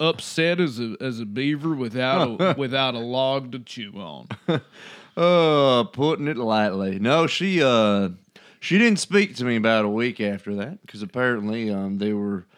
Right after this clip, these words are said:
Speaker 2: there were some pivotal moments in, uh, the, the birth of our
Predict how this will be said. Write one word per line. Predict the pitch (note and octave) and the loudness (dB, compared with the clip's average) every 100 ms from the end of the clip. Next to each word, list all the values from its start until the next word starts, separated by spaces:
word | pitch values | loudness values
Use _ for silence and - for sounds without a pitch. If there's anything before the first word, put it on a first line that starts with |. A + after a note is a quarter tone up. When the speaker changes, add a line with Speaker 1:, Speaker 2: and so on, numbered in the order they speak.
| _ _ - | _ _ -4
Speaker 2:
there | A#2 A#2+ | 0 0
were | G#2+ | -2
some | A#2 G#2+ | -4 -4
pivotal | B2+ F#3 F3 F3 | 0 0 0 -2
moments | F3 E3+ D3 G#2 - A#2 | 0 0 0 -6 -10 -6
in, | G#2 G2+ | -4 -4
uh, | F#2+ F#2 F#2 | -4 -4 -6
the, | F#2 F2+ | -6 -6
the | F#2 | -8
birth | F#2 A2+ G#2+ A2 | -2 -2 -2 -4
of | F#2+ | -4
our | F#2+ G2 G2 | -4 -4 -6